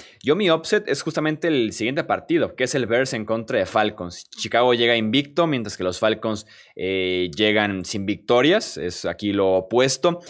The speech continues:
A Atlanta le gusta abusar del pase y además es muy débil defendiendo ese mismo aspecto,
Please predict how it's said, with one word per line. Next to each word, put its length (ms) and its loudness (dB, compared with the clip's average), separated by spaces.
A 140 2
Atlanta 440 0
le 100 4
gusta 600 0
abusar 480 2
del 220 2
pase 320 2
y 40 4
además 340 4
es 100 2
muy 260 2
débil 320 4
defendiendo 640 0
ese 220 0
mismo 380 0
aspecto, 720 2